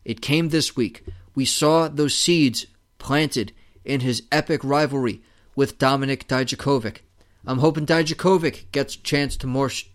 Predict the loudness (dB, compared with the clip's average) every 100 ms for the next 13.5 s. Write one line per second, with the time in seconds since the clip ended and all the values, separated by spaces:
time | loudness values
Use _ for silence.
0 | _ -20 -20 -14 -2 -2 -2 -2 -2 -2
1 | -4 -4 0 2 0 0 -4 -2 -2 -2
2 | 0 2 2 0 0 -6 -20 -20 -20 -6
3 | 0 0 -2 -6 -2 0 0 -4 -20 -10
4 | 0 4 4 2 -4 2 4 4 4 0
5 | -2 -2 2 2 2 0 -2 -2 -2 -2
6 | -2 -2 -2 0 0 0 -2 -4 -4 -2
7 | -2 -2 -2 -6 -16 -20 _ 2 6 6
8 | 4 0 0 0 0 -2 -4 -10 _ -6
9 | 0 2 2 -2 -2 -2 -2 -4 -8 -12
10 | -16 -6 -4 -2 -2 0 0 2 0 -4
11 | -14 -20 -12 0 4 4 2 0 0 0
12 | 0 2 2 0 -8 -18 -20 -8 -2 0
13 | 0 -4 -4 -6 -8